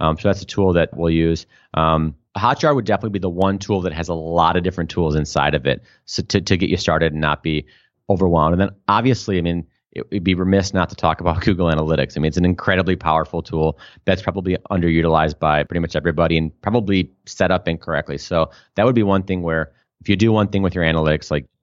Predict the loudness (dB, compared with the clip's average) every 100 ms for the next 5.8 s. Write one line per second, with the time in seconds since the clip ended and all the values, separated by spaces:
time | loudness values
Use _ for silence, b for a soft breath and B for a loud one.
0 | -2 0 2 0 2 2 2 -2 -2 -2
1 | -4 0 2 2 -2 -10 _ _ -2 0
2 | 0 0 2 2 2 2 0 0 0 0
3 | -2 0 0 2 0 0 -2 0 0 -2
4 | -2 -4 -2 -2 -2 0 0 -2 -4 -6
5 | -2 0 0 0 0 0 -2 -8